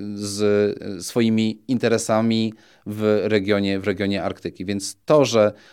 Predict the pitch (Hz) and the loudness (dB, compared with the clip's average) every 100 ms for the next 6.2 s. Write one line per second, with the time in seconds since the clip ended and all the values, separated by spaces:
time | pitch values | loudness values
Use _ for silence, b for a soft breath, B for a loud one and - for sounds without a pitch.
0 | B 107 113 110 135 123 110 110 107 107 | B 2 4 6 4 4 2 2 0 0
1 | 107 110 110 101 - 101 101 101 - - | 2 2 0 -4 -4 -4 -2 -4 -4 -4
2 | 147 160 B B B - 113 107 95 113 | -4 -4 B B B -8 -4 -4 -2 2
3 | 127 143 131 131 127 123 123 113 113 - | 8 8 8 4 2 0 0 0 0 2
4 | 120 110 113 117 120 120 110 104 104 104 | 0 2 0 0 -2 0 0 2 2 2
5 | 104 101 - 104 101 107 - 104 95 95 | 0 -2 -2 -4 -4 -8 -4 0 0 0
6 | 110 160 | -2 -4